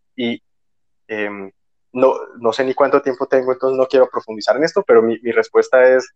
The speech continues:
que hay que eliminarlo cuanto antes, o por lo menos hacer un paso hacia el frente y empezar a, a, a poner el salario mínimo por regiones,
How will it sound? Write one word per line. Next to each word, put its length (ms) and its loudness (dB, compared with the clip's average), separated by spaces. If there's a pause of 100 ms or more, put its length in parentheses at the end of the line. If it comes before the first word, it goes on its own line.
(480)
que 320 2
hay 180 0
que 100 -2
eliminarlo 720 0 (280)
cuanto 340 0
antes, 440 0
o 120 -2
por 160 4
lo 120 4
menos 320 0
hacer 200 -2
un 120 -6
paso 440 0 (380)
hacia 240 -2
el 60 -4
frente 500 -4
y 220 -6
empezar 360 -2
a, 140 6
a, 420 4
a 140 0
poner 240 -4
el 80 -6
salario 340 0
mínimo 280 -6
por 180 -6
regiones, 480 -8